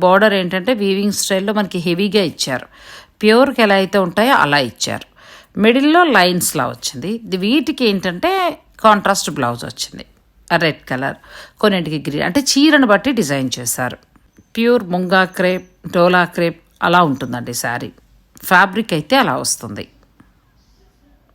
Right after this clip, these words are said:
నెక్స్ట్ కలర్ కూడా బాగుంది, డిఫరెంట్ గ్రీన్, డార్క్ కలర్. దీని బ్లౌజ్ కూడా చూపించమ్మా ఒకసారి. దీనికి రెడ్ కలర్ వచ్చిందా? ఓకే, రెడ్ కలర్ బ్లౌజ్ వచ్చిందండి. డార్క్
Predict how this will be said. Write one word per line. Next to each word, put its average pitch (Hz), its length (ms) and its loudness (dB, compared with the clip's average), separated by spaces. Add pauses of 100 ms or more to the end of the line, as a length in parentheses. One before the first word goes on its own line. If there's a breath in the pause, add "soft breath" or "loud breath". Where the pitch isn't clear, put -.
(1400 soft breath)
నెక్స్ట్ 226 260 -4 (100)
కలర్ 135 300 -4
కూడా 127 140 -6 (100)
బాగుంది, - 360 -16 (1000)
డిఫరెంట్ 247 440 -2 (100)
గ్రీన్, 160 240 -4 (340)
డార్క్ 202 340 4
కలర్. 123 260 -4 (840)
దీని 208 220 0
బ్లౌజ్ 202 320 0
కూడా 214 200 -2
చూపించమ్మా 190 520 -6
ఒకసారి. 214 400 -4 (300)
దీనికి 170 300 -4
రెడ్ 147 240 -4
కలర్ 139 280 -2
వచ్చిందా? 131 320 -8 (180)
ఓకే, 156 180 -6 (580 loud breath)
రెడ్ 220 220 2
కలర్ 262 300 4
బ్లౌజ్ 143 280 2
వచ్చిందండి. 143 420 -8 (140)
డార్క్ 214 300 6